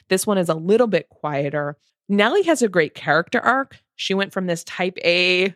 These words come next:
very kind of leader of the pack person to someone who is really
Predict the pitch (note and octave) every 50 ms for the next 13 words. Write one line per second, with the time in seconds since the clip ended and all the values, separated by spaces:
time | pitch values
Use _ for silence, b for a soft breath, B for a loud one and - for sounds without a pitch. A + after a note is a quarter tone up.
0 | _ - F3+ F3+ F#3+ F#3 F#3+ F#3+ F#3 F#3 F3+ F#3 F3+ - - G#3 G3 E3+ E3 E3
1 | F3 F3+ F#3 F#3 F3+ F3+ F3+ F3+ F#3 - - - D#3+ D#3+ E3 - - - F3+ E3+
2 | D#3 - - F3 E3+ E3+ E3 - - F3 E3 - F3+ E3 E3 E3 E3 E3+ D3+ G3+
3 | E3+ E3+ D#3 D#3+ D#3+ D#3 E3 E3+ E3 D#3+ E3 D#3+ D#3 D3+ D#3